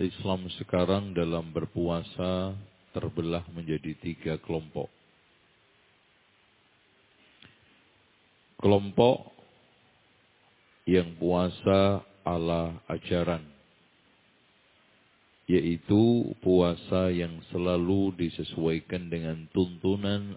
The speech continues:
Al-Quran dan Sunnah. Kemudian yang kedua, puasa ala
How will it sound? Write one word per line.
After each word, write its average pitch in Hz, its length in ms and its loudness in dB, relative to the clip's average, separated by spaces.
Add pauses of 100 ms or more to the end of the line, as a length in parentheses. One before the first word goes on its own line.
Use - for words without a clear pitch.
Al-Quran 87 640 -4
dan 82 240 -6
Sunnah. 76 360 -14 (3250)
Kemudian 110 640 4
yang 117 160 0
kedua, 123 720 4 (480)
puasa 110 880 0 (300)
ala 92 560 -2